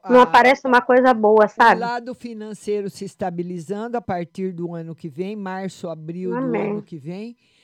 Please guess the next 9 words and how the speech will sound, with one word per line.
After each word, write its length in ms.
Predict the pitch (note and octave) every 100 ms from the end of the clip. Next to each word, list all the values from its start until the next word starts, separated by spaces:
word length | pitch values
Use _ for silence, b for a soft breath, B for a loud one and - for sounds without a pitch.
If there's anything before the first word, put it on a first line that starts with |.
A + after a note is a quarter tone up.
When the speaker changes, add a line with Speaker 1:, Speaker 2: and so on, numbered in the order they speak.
| _ -
Speaker 2:
mas 320 | F#3+ G#3 F3
na 80 | A3+
Speaker 1:
Eita. 260 | B3+ B3
Speaker 2:
parte 440 | G#3 G#3 G#3 - G#3+
afetiva, 840 | G#3+ - F#3+ - - A#3 B3+ A#3+
por 240 | - A#3
enquanto, 560 | G#3+ G3+ - A3 A#3 A#3
nenhuma 580 | A3 C#4 B3+ B3+ C#4 C4+
novidade. 720 | C4 A#3 A#3+ D3 A2+ A#2 A#2